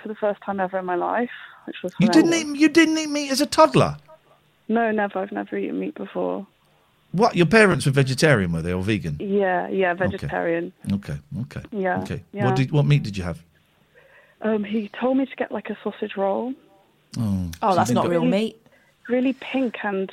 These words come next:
Speaker 1: really looks like fl-, flesh. It really
Speaker 2: Yeah.
Speaker 1: gives me the heebie-jeebies. And then I had one bite and I couldn't do it. Um, so me and my daughter took it home and I buried it in the garden. And then the next day I did four poos in the space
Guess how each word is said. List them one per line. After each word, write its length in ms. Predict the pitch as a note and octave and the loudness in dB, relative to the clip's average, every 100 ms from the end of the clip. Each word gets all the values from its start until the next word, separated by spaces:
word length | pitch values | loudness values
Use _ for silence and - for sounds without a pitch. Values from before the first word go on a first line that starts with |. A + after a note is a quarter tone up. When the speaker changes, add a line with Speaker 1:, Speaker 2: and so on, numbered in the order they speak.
| G#3+ | -2
Speaker 1:
really 240 | A3 A3+ | 0 0
looks 280 | A3 G#3+ - - | 0 -4 -6 -6
like 200 | A3 G#3+ - - - - | -6 -6 -14 -18 -20 -12
fl-, 120 | A#3 - - - | -12 -12 -18 -6
flesh. 400 | G#3+ A3 - - - - - | -2 0 -2 -6 -14 -16 -14
It 120 | G3 | -10
really 200 | G3 G3 | -8 -6
Speaker 2:
Yeah. 180 | F#3 E3+ | -4 -6
Speaker 1:
gives 140 | F#3+ | -8
me 80 | G3 | -10
the 80 | F#3+ | -8
heebie-jeebies. 680 | - F#3 F#3 - G3 F3+ - - - - | -6 -6 -6 -4 -4 -4 -10 -14 -20 -6
And 100 | G#3+ | -2
then 100 | A3 | 0
I 60 | G#3+ | 0
had 320 | - A3+ G#3 | -2 -4 -4
one 260 | A3 A#3+ G#3+ | -2 -2 -2
bite 440 | A3 F#3 - G#3+ | -2 -2 -2 -4
and 100 | G3+ | -4
I 40 | F#3+ | -6
couldn't 420 | - G#3+ G3 - _ - | -4 -2 -2 -4 _ -6
do 180 | G3 F3 | -4 -2
it. 280 | C3+ F2+ - - - _ | -2 -2 -6 -16 -20 _
Um, 420 | F3 D#3+ D#3+ D#3+ - - - | -2 -2 -2 -8 -12 -12 -4
so 120 | F3 | -4
me 120 | F3+ | -4
and 80 | F3 | -4
my 120 | F3 | -6
daughter 240 | F3 E3+ F3 | -4 -4 -4
took 160 | F#3 - | -8 -8
it 80 | F3 | -4
home 340 | E3+ E3 E3 | -2 -2 -4
and 240 | D#3 D3+ - | -4 -4 -4
I 80 | E3+ | -6
buried 340 | - D3+ D3+ | -4 -2 -2
it 80 | - | -6
in 120 | E3 | -8
the 60 | D#3+ | -6
garden. 480 | D#3 D3+ - - - _ - - - | -2 -2 -4 -12 -20 _ -18 -12 -8
And 160 | E3+ F3 | -6 -2
then 380 | F3 E3+ E3+ E3+ | 0 0 0 -2
the 80 | F#3+ | -2
next 340 | F#3+ G3 - - | 0 -2 -4 -2
day 180 | F#3 | 0
I 120 | D#3+ D#3+ | 0 0
did 160 | D3+ - | -4 -8
four 240 | - F3+ E3+ | -6 -4 -4
poos 300 | - E3 D#3 | -4 -8 -8
in 80 | - | -10
the 60 | - | -10
space 260 | - D3+ | -8 -8